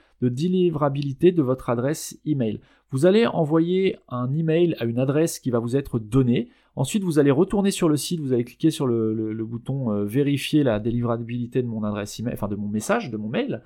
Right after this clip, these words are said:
Et l'outil va vous dire, euh, ce qui va et ce qui ne va pas dans la configuration de votre boîte mail.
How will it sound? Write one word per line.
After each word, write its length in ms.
Et 380
l'outil 460
va 100
vous 160
dire, 560
euh, 180
ce 140
qui 160
va 240
et 80
ce 140
qui 100
ne 80
va 140
pas 120
dans 120
la 100
configuration 840
de 40
votre 160
boîte 220
mail. 200